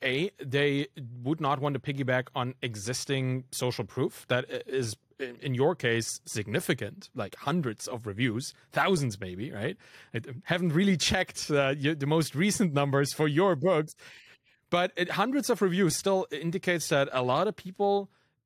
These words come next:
took the time to write a review, which also indicates that a lot of, m-, many more people don't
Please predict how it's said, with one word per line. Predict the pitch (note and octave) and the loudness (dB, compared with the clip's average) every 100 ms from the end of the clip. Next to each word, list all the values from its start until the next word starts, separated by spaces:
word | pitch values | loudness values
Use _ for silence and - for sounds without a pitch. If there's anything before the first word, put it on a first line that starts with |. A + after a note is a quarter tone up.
| _ _ - | _ _ -4
took | D#3+ F#3 | -2 0
the | D3+ | -2
time | D#3 D3+ E3+ | 0 -2 -2
to | - C3+ | 0 2
write | C#3+ | 2
a | C#3 | 2
review, | A#2+ E3 F#3 | 0 2 2
which | B2 - D#3 - | 0 -4 -8 -10
also | F#3+ A3 G3 | -6 0 2
indicates | E3 C#3 D3+ | 2 0 0
that | E3 | 0
a | D3+ | 2
lot | C#3 D3 | 2 2
of, | C#3 - | 0 -4
m-, | C#3 C3 C3+ | -6 -4 -2
many | C#3 G#3 | 0 2
more | E3+ A3+ | 4 2
people | F3 F#3 F#3 F3+ - | 2 2 2 2 0
don't | A2+ A3 C4 | 0 2 0